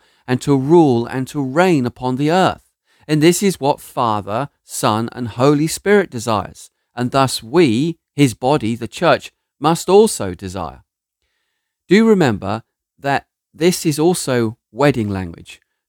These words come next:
The betrothed woman, the wo-, the church, is longing and aching for her beloved to come and take her away to the marriage feast.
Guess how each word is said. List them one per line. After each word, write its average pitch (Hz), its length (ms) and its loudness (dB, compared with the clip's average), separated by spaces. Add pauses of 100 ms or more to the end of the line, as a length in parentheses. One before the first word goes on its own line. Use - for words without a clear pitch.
The 135 80 0
betrothed 175 680 0
woman, 101 360 -4 (340)
the 131 100 0
wo-, 131 340 0
the 127 100 -14
church, - 560 -2 (280)
is 139 260 -2
longing 160 720 0
and 135 320 -8
aching 147 440 -2
for 127 260 -2
her 123 140 -4
beloved 127 640 0
to 143 140 -12
come 101 420 -4
and 113 200 -8
take 151 300 -4
her 165 80 -2
away 110 340 0
to - 180 -12
the 123 100 -14
marriage 151 380 -4
feast. - 400 -18